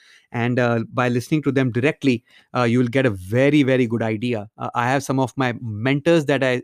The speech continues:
get, get mentoring from also, uh, on this, uh, mm, uh, summit. So I'm, I'm, I'm sure you're going to get lot of wisdom and, and insights from this summit. So go ahead, uh, W W W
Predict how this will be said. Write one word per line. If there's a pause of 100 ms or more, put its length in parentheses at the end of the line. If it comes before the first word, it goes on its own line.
(140)
get, (120)
get (120)
mentoring
from (180)
also, (420)
uh,
on
this,
uh, (100)
mm,
uh,
summit. (400)
So
I'm,
I'm, (260)
I'm
sure
you're
going
to
get (140)
lot
of
wisdom
and,
and
insights
from
this
summit.
So
go
ahead, (500)
uh,
W
W
W